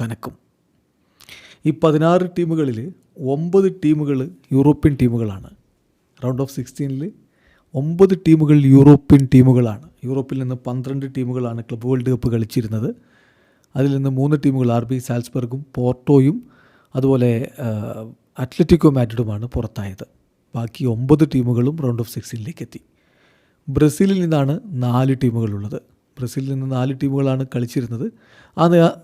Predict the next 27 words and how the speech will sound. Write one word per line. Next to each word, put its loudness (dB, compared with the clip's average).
നാല് 4
ടീമും 2
എത്തി. -6
അതായത് -4
സൗത്ത് 0
അമേരിക്കയിൽ 0
നിന്ന് -4
ആറ് 0
ടീമുകൾ 0
വന്നു, -4
രണ്ട് 0
അർജന്റീന 0
ടീമുകൾ 0
പുറത്തായി, -4
ബാക്കി -6
നാല് -2
ബ്രസീൽ -8
ടീമുകളും -14
round -8
of -14
sixteen-ലേക്ക് -20
എത്തി. -20
ഇനി -4
ശേഷിക്കുന്ന -8
മൂന്ന് -6
ടീമുകളാണ്. -8
അത് -4